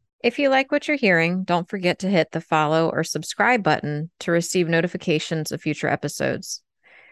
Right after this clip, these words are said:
We invite you to check out our sister podcast, Mimir's Well, where we explore the macabre and taboo within the witchcraft community. Get your Burning Hallows podcast gear in our new merch shop.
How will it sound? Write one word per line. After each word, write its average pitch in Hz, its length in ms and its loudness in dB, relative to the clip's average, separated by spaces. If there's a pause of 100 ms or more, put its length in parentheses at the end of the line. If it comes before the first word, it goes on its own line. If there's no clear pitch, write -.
(140)
We 202 140 4
invite 196 280 2
you 247 140 2
to 233 80 2
check 185 280 0
out 170 240 2
our 165 80 0
sister 185 360 -4
podcast, 151 960 -2
Mimir's 170 420 0
Well, 147 400 2
where 156 180 0
we 156 120 2
explore 165 500 0
the 160 80 -2
macabre 147 680 0
and 151 160 -4
taboo 160 680 2
within 151 240 -4
the 147 80 -2
witchcraft 143 480 -2
community. 165 600 -4 (840)
Get 277 240 2
your 320 80 4
Burning 240 380 4
Hallows 202 440 4
podcast 185 600 0
gear 160 300 4
in 165 100 0
our 160 140 2
new 226 200 2
merch 208 280 2
shop. - 300 -2